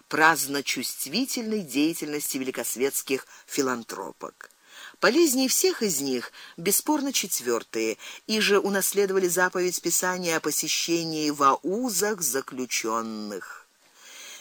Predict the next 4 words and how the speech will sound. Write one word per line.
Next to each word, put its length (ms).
Эти 580
между 320
множеством 840
чудачеств 840